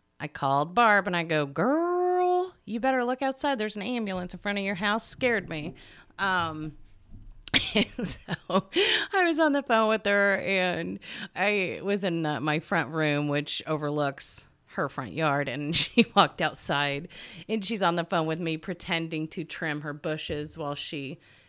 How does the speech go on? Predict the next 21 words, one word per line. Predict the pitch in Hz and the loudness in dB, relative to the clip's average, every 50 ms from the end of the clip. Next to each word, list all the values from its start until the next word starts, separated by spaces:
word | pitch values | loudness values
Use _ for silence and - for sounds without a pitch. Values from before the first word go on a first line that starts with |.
| _ | _
side-eyes | _ - - - 180 160 156 160 160 156 143 143 139 143 143 143 143 139 - - - _ _ _ _ _ _ _ _ _ - | _ -12 -6 -2 -2 0 0 0 0 0 2 2 2 2 0 0 -2 -4 -8 -12 -16 _ _ _ _ _ _ _ _ _ -12
the | 175 160 151 147 143 139 139 139 139 143 143 - - _ _ - | -4 -2 0 0 0 0 0 0 -2 -2 -4 -6 -10 _ _ -2
imsa | 170 170 170 170 - - - 156 | 0 0 0 0 -2 -4 -2 -2
guys | 147 135 135 135 135 139 135 | 0 0 0 0 -2 -4 -6
to | - - 147 | -8 -12 -10
try | - - 147 | -4 -4 -2
and | 143 147 | -2 -2
figure | - 135 139 135 | -4 -4 -2 -2
out | 131 131 110 | -2 -2 0
what's | 127 135 - - | -2 -4 -6 -6
going | - 147 139 139 135 135 143 | -4 -4 -2 -2 -2 -2 0
on. | 147 143 139 139 139 139 139 139 139 | 0 0 0 0 -2 -2 -2 -4 -4
And | - 135 147 139 135 135 131 131 131 135 139 - - - - - - - - - - - - _ _ _ _ _ _ _ - - _ | -4 -4 -4 -2 -2 -2 -4 -4 -6 -6 -8 -10 -12 -14 -20 -20 -20 -20 -20 -20 -20 -20 -20 _ _ _ _ _ _ _ -20 -20 _
she | - - - 220 | -8 -4 -2 -2
said, | 202 - - 208 202 165 | -2 0 0 0 0 2
"You | 202 233 | 0 0
know, | 254 294 339 392 392 | 0 0 0 0 0
there | 370 349 349 349 | 0 0 0 0
was | 320 320 302 277 277 | 0 0 0 0 0
one | 294 339 403 480 494 480 | 0 0 0 0 -4 -6
time, | - 302 262 254 240 233 233 233 240 254 285 302 | -4 -4 -2 -2 -2 -2 -2 -2 -2 -2 -2 -2